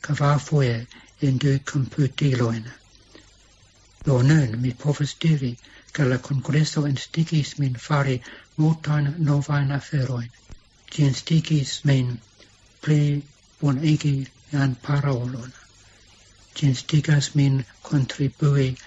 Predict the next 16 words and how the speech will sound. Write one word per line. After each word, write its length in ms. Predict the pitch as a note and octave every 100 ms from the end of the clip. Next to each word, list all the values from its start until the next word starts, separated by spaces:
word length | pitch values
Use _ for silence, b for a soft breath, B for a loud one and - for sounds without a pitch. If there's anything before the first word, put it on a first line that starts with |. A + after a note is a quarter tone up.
| B B
al 220 | - C3+ D3
Esperanto 840 | - - C#3+ C#3 C#3+ C3+ - D3 C3+ -
elsendo 680 | D3 C3 - D3+ C#3 C3 B2+
de 220 | C3 C3+
radio. 540 | C3 C#3+ C3 D3 B2 A2 - - _ - _ _ _ _ _
Ĝi 160 | - C#3
instigas 720 | B2+ - E3 D3+ C#3 C#3 - -
min 340 | C#3+ C#3 C3 D#3+ C#3+
uzi 420 | D3 C#3 - C#3+ C3+ B B
la 160 | - C#3
materialon 1040 | C3+ C#3 - D3 C3+ C#3 C#3 C3+ C3 C3+ B2+ B B B
provizita 1120 | - C#3 B2 C#3+ C#3 - D3+ C#3 - - C3+ B2+ B B -
de 180 | C#3+ B2+ C3 - - -
edukado 880 | C#3+ - C#3 - - C#3 C3+ C3+ B2+ B2 - - _ _ -
punkto 500 | - D3 C3+ - C3+
net, 460 | C3 C3 B2+ - -